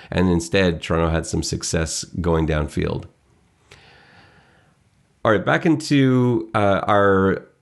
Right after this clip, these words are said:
uh, drive chart. We're, we're now into the second quarter. Toronto's leading seven nothing. It, it got kind of dry for a spell there where nothing went on. It was such a, a sort of defensive battle. This felt like a playoff game to me where teams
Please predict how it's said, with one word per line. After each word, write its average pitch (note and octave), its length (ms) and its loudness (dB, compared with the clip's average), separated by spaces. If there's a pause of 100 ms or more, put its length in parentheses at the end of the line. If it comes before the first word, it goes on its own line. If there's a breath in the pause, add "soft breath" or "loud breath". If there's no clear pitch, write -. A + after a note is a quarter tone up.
(180)
uh, F#2 180 0
drive G#2+ 320 2
chart. G2+ 300 2
We're, A2 460 2
we're - 220 -2
now A#2+ 200 4
into C3+ 120 0
the A2 100 -4
second A2 320 -2
quarter. G2 360 2
Toronto's A2+ 420 0
leading F#2 380 2
seven F#2+ 320 0
nothing. E2+ 480 0 (420 loud breath)
It, C3+ 340 -2
it - 520 -8
got C3+ 280 -2
kind E3 200 0
of G#2 120 -2
dry F#2 440 2
for F2+ 200 -2
a E2 60 -2
spell E2+ 280 -2
there E2 160 0
where F2 180 2
nothing F#2+ 500 0
went E2+ 180 2
on. E2+ 200 2
It E2 60 -4
was F2 180 -4
such C#3 240 -2
a, F2 320 0
a F2 120 0 (400)
sort G#2 240 -4
of F2 160 -8
defensive A2 540 -4
battle. F#2 320 0
This F3 180 -2
felt - 160 -4
like A3 140 -2
a F#3 40 -6
playoff C3 380 0
game F2+ 200 0
to F2+ 100 -4
me F2+ 100 2
where F2 140 0
teams G2+ 520 0